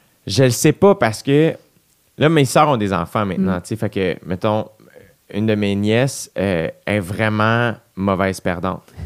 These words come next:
Speaker 1: Et pour la réconforter, ma sœur, il a dit, « Ah, ben, tu retiens de ton oncle. » Puis là, j'étais comme, « Hey, j'étais pas là, puis <laughs> finalement. »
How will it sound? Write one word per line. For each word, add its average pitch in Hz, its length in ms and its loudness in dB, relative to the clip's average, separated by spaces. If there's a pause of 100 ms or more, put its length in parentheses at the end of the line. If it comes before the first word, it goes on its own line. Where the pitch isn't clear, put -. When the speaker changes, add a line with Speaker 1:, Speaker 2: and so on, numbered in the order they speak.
(680)
Speaker 1:
Et 107 260 2 (140)
pour 127 400 2
la 104 280 0
réconforter, 117 800 -2
ma 123 180 -2
sœur, 110 260 0
il 110 100 2
a 92 60 4
dit, « 98 280 -4
Ah, 123 260 4
ben, 101 160 0
tu - 140 -12
retiens 98 420 -4
de 120 100 -4
ton 139 240 -2
oncle. » 110 300 -6 (580)
Puis - 80 -6
là, 190 60 6
j'étais - 180 0
comme, « 123 200 0 (180)
Hey, 131 220 -2
j'étais 170 240 -2
pas 185 240 4
là, 330 260 4 (100)
puis 170 280 -2
<laughs> - 0 -
finalement. » 233 520 -4